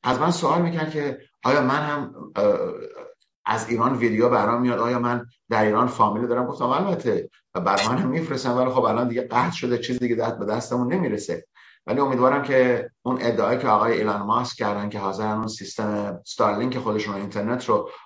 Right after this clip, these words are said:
آ، بذارن به طور مجانی و، اه، تحریمات و دولت آمریکا برداره تا بتونن پوشش، اه، اینترنتی به، اه، سراسر ایران بدن،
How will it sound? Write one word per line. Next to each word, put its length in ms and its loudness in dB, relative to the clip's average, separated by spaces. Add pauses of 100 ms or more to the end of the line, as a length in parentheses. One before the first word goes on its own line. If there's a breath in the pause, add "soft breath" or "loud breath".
(140)
آ، 400 6 (260)
بذارن 420 2
به 80 -2
طور 240 0
مجانی 480 -2
و، 260 -4
اه، 280 -2
تحریمات 520 -4
و 40 -8
دولت 300 0
آمریکا 360 0
برداره 420 0
تا 120 -2
بتونن 360 -4
پوشش، 480 -2 (460 loud breath)
اه، 260 2
اینترنتی 480 -4
به، 500 2
اه، 540 -4 (380)
سراسر 460 0
ایران 300 -2
بدن، 380 0